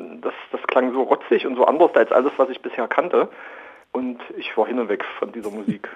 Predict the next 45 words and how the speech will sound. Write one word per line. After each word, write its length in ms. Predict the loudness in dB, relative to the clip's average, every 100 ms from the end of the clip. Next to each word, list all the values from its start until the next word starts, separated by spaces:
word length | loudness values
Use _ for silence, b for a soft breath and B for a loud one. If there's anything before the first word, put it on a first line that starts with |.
| -18 -20
<laughs> 220 | _ 0
Und 260 | 2 2 -4 -14 _ _ _
ja, 200 | 6 6
dann 140 | 6
wollte 180 | 6 4
ich 80 | 4
natürlich 280 | 0 0 0
auch 100 | 4
rauskriegen, 440 | 4 4 -2 0
was 100 | -4 -4
ist 120 | -10
ein 100 | -8
Punk? 280 | -6 -4 -4
Das 160 | -4
Wort 160 | -4 -2
habe 80 | -4
ich 80 |
vorher 240 | 4 4 4
noch 120 | 0
nie 120 | -6
gehört. 360 | -6 2 2 2 -6 -8
Im 120 | -8
Osten 540 | -8 -10 -10 -10 -8 -4
gab's 180 | -4 -4
jetzt 160 | -10
natürlich 240 | -10 -10 -10
auch 120 | -8
keine 200 | -6 -6
Informationen 600 | -6 -6 -6 -4 -4 -2
darüber, 440 | 0 0 4 2 2 B B -8
was 100 | -8 -6
das 100 | -2
sein 240 | 0 2
könnte. 340 | 0 2 2 0 -6 _ _ _ -2
In, 360 | 0 0 -2 0
ähm, 440 | 2 2 -2 -8 -12 -12 -12 -12 -6
so 140 | -4 -4 -8 -10
Musikzeitschriften 760 | -10 -10 2 2 2 -10 -10
stand 200 | -8 -8
sowas 200 | -4 -4 -4
natürlich 360 | -4 -4 -4
erstmal 280 | -6 -4 -4
sowieso 300 | -2 0 2
nicht 160 | 0 0
drinne. 260 | 4 4